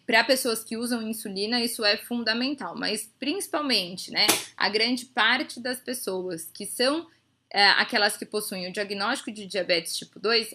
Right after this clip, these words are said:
a gente não tem esse aparelho, né? Eles não carregam consigo e, infelizmente, os profissionais de saúde que fazem esses atendimentos também não estão preparados pra isso.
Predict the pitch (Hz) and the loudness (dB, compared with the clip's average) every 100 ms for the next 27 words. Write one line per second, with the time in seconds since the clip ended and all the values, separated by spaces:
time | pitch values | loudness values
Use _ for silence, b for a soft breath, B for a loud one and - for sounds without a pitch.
0 | - 190 196 190 185 185 b b _ 196 | -2 0 0 -4 -6 -8 b b _ -2
1 | 226 254 254 220 247 233 - 208 185 170 | 0 0 2 2 2 0 -2 0 2 4
2 | 233 254 190 190 190 185 220 247 220 190 | 4 4 2 2 0 -2 -4 -4 -2 -2
3 | 190 185 180 170 - 220 240 320 B _ | -4 -10 -12 -8 -6 -4 -6 -8 B _
4 | 262 294 392 381 320 311 277 254 247 - | 0 2 0 -2 -2 0 0 0 -2 -6
5 | 240 226 226 208 190 202 - 190 185 - | -6 -4 -4 0 0 0 -2 -4 -4 -8
6 | - 214 277 330 311 254 240 247 254 233 | 0 2 2 0 -6 -6 -6 -6 -4 -6
7 | 226 220 233 - 233 220 214 233 - 214 | -6 -6 -6 -6 -4 -4 -6 -8 -8 -8
8 | 214 226 202 208 - - 285 196 - | -6 -4 -2 -2 -4 -2 -2 -2 -6